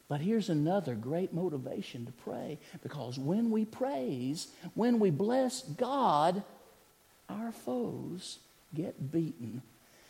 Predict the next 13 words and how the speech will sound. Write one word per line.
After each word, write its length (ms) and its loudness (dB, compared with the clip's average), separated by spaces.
Satan 760 0
gets 400 0
sick 460 -2
to 200 2
his 420 4
stomach, 840 0
young 340 4
people, 580 0
when 320 -2
God 580 -2
is 240 -6
really 380 0
being 440 0